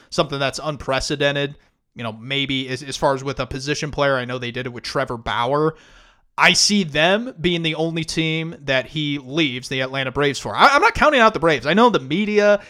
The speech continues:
is really down on them, and they're the ones with the scoop, so, you know, maybe I'm completely in the dark on this one. He wants to be a Brave. Players with baseball, they love spending their entire career there,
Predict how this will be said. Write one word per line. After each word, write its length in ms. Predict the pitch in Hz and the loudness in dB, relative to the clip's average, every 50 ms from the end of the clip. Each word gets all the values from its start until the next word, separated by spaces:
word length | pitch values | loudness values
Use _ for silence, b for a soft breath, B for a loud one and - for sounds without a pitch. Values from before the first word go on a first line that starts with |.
| B B B | B B B
is 80 | - 143 | -10 -4
really 220 | 160 185 196 185 | 0 2 2 2
down 320 | 160 - 165 170 180 175 175 | 2 4 2 4 4 4 2
on 140 | 175 175 | 0 0
them, 260 | 175 170 170 170 170 151 | 0 0 0 0 -2 -2
and 120 | 131 117 | -6 -4
they're 160 | 120 160 175 | -2 -2 0
the 100 | 180 190 | 0 0
ones 180 | 180 185 165 147 | 0 -2 -2 -2
with 100 | 180 160 | -6 -6
the 80 | 151 | -4
scoop, 400 | - - - - 160 156 156 147 | -6 -4 0 2 4 4 2 0
so, 300 | - - 135 127 127 127 - _ _ - | -2 -2 -2 -2 -2 -6 -14 _ _ -12
you 80 | 123 | -8
know, 100 | 120 117 | -8 -6
maybe 260 | 117 131 156 156 156 | -2 -2 0 0 2
I'm 180 | 139 147 165 156 | 2 2 2 2
completely 440 | 170 160 - 170 175 180 170 160 160 | -2 -6 -2 0 0 0 0 -2 -4
in 80 | 156 | -2
the 100 | 147 139 | -2 -2
dark 280 | 123 139 135 147 139 143 | -2 0 0 0 0 -2
on 100 | 139 135 | -4 -4
this 220 | 135 135 - - | -4 -6 -6 -6
one. 220 | 151 143 143 139 b b b b b | -4 -4 -4 -6 b b b b b
He 240 | b - 208 247 262 | b 2 2 2 2
wants 360 | 214 156 160 190 190 - - | 2 4 4 4 4 4 -2
to 80 | - 160 | -4 -2
be 140 | 165 165 156 | 0 0 -2
a 40 | |
Brave. 500 | 147 117 120 131 120 104 - - _ - _ _ _ _ _ _ | -2 -2 -6 -6 -6 -6 -8 -14 _ -20 _ _ _ _ _ _
Players 560 | - - 202 240 269 269 269 262 247 190 - | 0 4 6 6 6 4 2 2 0 -2 -2
with 220 | 143 160 156 - - | -2 -2 -2 -2 0
baseball, 400 | 139 151 165 160 - 180 170 156 | 0 0 0 0 2 2 2 2
they 160 | 143 139 131 | 2 -2 -2
love 400 | 127 123 127 139 156 170 170 160 | -2 -2 4 4 4 4 4 0
spending 380 | - - 160 147 147 147 147 | -6 -4 -4 -6 -6 -6 -8
their 140 | 139 135 127 | -6 -6 -6
entire 360 | 120 110 - 139 139 139 139 | -8 -6 -4 -2 0 0 -2
career 640 | 135 - - - 127 123 135 147 151 156 156 156 143 | -4 -6 -12 -14 -10 -8 -4 -4 -2 0 0 -2 -2
there, 380 | 117 117 104 104 107 107 110 | -4 -6 -8 -8 -8 -8 -10